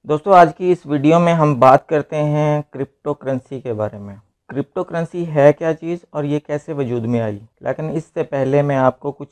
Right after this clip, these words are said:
ज़माना कदीम की करेंसी के हवाले से बताना चाहूँगा ताकि आपको ये क्रिप्टो करेंसी आसानी से समझ आ सके। तकरीबन कोई छः हज़ार साल कबल मसीह के ज़माना से शुरू करते हैं, जब बार्टर सिस्टम हुआ करता था।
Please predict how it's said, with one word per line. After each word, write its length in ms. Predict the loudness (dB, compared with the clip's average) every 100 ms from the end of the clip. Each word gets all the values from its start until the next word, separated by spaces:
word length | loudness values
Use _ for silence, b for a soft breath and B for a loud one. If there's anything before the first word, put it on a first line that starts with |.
| -16
ज़माना 560 | -6 -2 -2 0 -2
कदीम 460 | -4 -8 -6 -4 -6
की 140 | -8
करेंसी 520 | -16 -10 -8 -8 -14 -18
के 160 | -12
हवाले 400 | -8 -4 -2 -4
से 200 | -6 -10
बताना 420 | -12 -10 -6 -6
चाहूँगा 600 | -6 -8 -8 -6 -6 -8 -12 _ _ _ _ _
ताकि 260 | -12 -6 0
आपको 380 | 2 0 -4 -4
ये 160 | -2
क्रिप्टो 440 | -4 -10 -16 -12 -12
करेंसी 500 | -8 -8 -8 -8 -8
आसानी 380 | -8 -8 -6
से 120 | -8 -10
समझ 320 | -6 -4 -2
आ 80 | -4
सके। 340 | -10 -20 -20 -20 _ _ _ _
तकरीबन 480 | -14 -4 -2 0 0
कोई 260 | 0 -2 -4
छः 360 | -4 4 6 8
हज़ार 400 | 8 8 8 6
साल 380 | 2 4 4 2
कबल 340 | -2 0 2
मसीह 360 | 2 -2 -8 -8
के 140 | -6
ज़माना 420 | -2 0 0 0
से 160 | -4 -12
शुरू 260 | -12 -12
करते 360 | -10 -10 -10 -10
हैं, 260 | -6 -6 -4
जब 280 | -6 -2
बार्टर 380 | 2 2 2 -6
सिस्टम 400 | -8 -12 -12 -6
हुआ 200 | -2 -2
करता 340 | -4 -10 -16 -18
था। 220 | -18